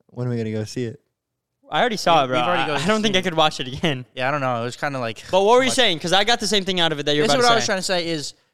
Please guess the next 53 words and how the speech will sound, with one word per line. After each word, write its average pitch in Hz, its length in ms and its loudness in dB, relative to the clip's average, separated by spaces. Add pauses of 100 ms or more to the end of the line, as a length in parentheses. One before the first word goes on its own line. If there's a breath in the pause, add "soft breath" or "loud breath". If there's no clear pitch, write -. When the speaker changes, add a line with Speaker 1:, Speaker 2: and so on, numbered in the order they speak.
(300)
Speaker 3:
it's, - 220 -6
uh, 196 340 0
it's 185 140 -8
like 208 160 -2
the 160 40 -6
butterfly 147 500 -2
effect. 120 420 -8
You 139 80 -12
know 156 80 -6
the 156 40 -4
butterfly 151 300 -4
effect? 156 380 -6 (420)
Not 151 140 -6
the - 40 -12
song 110 380 -6 (240)
by - 80 -8
Speaker 2:
No, 180 60 0
Speaker 3:
Travis 160 220 2
Speaker 2:
actually, 127 120 -2
I 190 60 2
don't. 180 180 0
Speaker 3:
Scott. 135 60 -6
Speaker 2:
Explain 160 320 -8
it. 127 140 -14 (140)
Speaker 3:
So 175 360 -2
the 151 140 -10
butterfly 202 420 0
effect 202 400 -4
is 160 180 -6
saying 175 380 -2
how 160 420 0 (680 soft breath)
a 160 60 -8
butterfly 208 500 2
flaps 196 360 -2
its 185 160 -4
wings 160 380 -2
over, 156 300 0
like, 156 140 -4
the 143 60 -10
Sahara 160 320 -2
Desert 143 280 -2
or 131 60 -4
whatever, 127 360 -4 (380)
and 160 100 -2
then 151 220 -2 (160)
starts 185 360 -2
a 175 40 -4
little 180 200 0
gust 170 260 -2
of 156 80 -4
wind, 143 260 -2
and 135 160 -4
then 135 340 -4